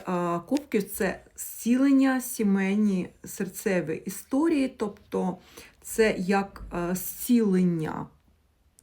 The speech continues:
і вихід в гармонію. Добре, яку, а, нову можливість або яку нову енергію вам важливо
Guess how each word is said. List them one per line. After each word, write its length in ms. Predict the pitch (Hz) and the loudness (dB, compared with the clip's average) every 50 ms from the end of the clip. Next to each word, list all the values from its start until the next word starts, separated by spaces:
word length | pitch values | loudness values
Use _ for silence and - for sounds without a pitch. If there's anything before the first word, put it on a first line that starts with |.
| - - - - - | -20 -20 -20 -12 -4
і 100 | - 202 | 0 0
вихід 440 | 185 170 233 254 - - 220 170 170 | 2 2 2 2 2 0 -2 0 0
в 60 | 196 | 0
гармонію. 800 | 160 208 208 202 196 190 170 156 151 147 - - - - 156 180 - _ _ - - - - - - _ - | 0 0 0 0 2 0 0 0 -2 -6 -8 -8 -10 -10 -12 -14 -18 _ _ -20 -20 -20 -20 -20 -16 _ -2
Добре, 520 | 185 185 262 269 190 202 196 185 - - - | 2 2 4 4 2 2 0 0 -2 -4 -6
яку, 640 | - 185 170 208 208 208 - - 254 262 277 269 240 - - - - - | -4 -2 0 0 -2 -2 -4 -4 -2 0 2 2 2 0 -2 -4 -4 -2
а, 440 | 190 190 190 185 185 185 185 180 175 156 160 _ _ _ _ _ _ _ _ _ _ _ _ _ _ - - _ - - - - - - - - | -2 0 0 0 0 0 0 -2 -4 -6 -10 _ _ _ _ _ _ _ _ _ _ _ _ _ _ -20 -20 _ -18 -16 -14 -10 -8 -8 -4 0
нову 320 | 180 185 202 190 185 220 | 0 2 2 2 2 4
можливість 800 | 214 190 175 180 170 165 170 196 226 262 254 214 185 185 - - | 4 4 4 2 0 0 0 2 4 4 4 2 2 -2 -4 -8
або 520 | - 175 - - - 202 208 190 180 170 170 - - - - - _ _ - | -8 -6 -4 -2 0 0 2 2 2 0 -4 -10 -18 -20 -20 -20 _ _ -2
яку 400 | 170 196 196 - - 226 226 220 | 0 0 0 -2 -2 0 2 4
нову 420 | 202 185 180 - 190 196 185 - - | 4 4 2 0 0 -2 -2 -2 0
енергію 1300 | - 190 180 175 180 190 226 269 269 233 180 156 160 185 196 190 180 160 160 185 220 208 185 165 147 151 - - - - - _ _ | 2 2 4 4 4 4 2 2 2 2 0 0 0 2 2 2 2 2 0 0 2 2 2 0 -2 -4 -10 -18 -20 -20 -20 _ _
вам 520 | - 156 160 165 202 220 240 262 269 262 233 - - | -14 -8 -4 0 2 4 4 4 4 2 0 -4 -8
важливо 800 | - 165 185 185 175 170 180 214 220 214 196 196 190 190 185 | -6 -4 -2 -2 -2 0 0 0 2 2 2 0 0 0 -2